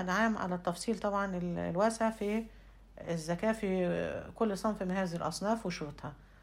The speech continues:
فلابد للولي أن يخرج الزكاة من مال اليتيم، آه، إذا بلغ النصاب وحال عليه الحول. آه، وده مذهب جماهير العلماء من الصحابة رضي الله عنهم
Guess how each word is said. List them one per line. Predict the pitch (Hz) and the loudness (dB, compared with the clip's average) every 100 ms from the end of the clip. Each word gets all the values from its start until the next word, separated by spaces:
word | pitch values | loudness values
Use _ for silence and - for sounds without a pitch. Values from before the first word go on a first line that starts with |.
| - - - | -20 -20 -8
فلابد | - 180 214 311 247 180 | 0 4 4 2 0 0
للولي | 190 180 175 175 185 254 339 - - | 0 0 2 4 6 4 2 -4 -6
أن | 185 | 0
يخرج | 202 233 196 180 - | 0 0 0 -2 -4
الزكاة | - 175 175 180 175 277 | -6 -6 -2 0 2 4
من | 302 233 | 4 2
مال | 214 226 | 2 2
اليتيم، | 180 170 170 254 277 - - - - - - | 0 -2 2 2 2 -2 -18 -20 -20 -20 -8
آه، | - 170 165 165 160 156 160 156 160 226 | -2 0 0 -2 -2 -2 -4 -4 -2 0
إذا | 214 | 4
بلغ | 196 220 185 | 6 6 6
النصاب | 170 165 226 240 | 2 2 4 4
وحال | 196 202 | 4 2
عليه | 175 165 | 2 2
الحول. | 160 156 143 - - - - - - | 0 -4 -8 -10 -20 -20 -20 -8 0
آه، | 185 180 | 2 2
وده | 196 277 | 4 4
مذهب | 320 349 285 294 269 233 - - | 2 2 4 4 4 -2 -8 -2
جماهير | 214 214 254 262 | 2 4 4 4
العلماء | 220 190 180 170 | 2 2 2 0
من | 170 | 0
الصحابة | 175 - 180 214 247 311 311 - | 0 -2 0 2 4 2 -2 -4
رضي | 170 165 | -2 0
الله | 170 185 | 0 2
عنهم | 220 262 294 | 4 2 0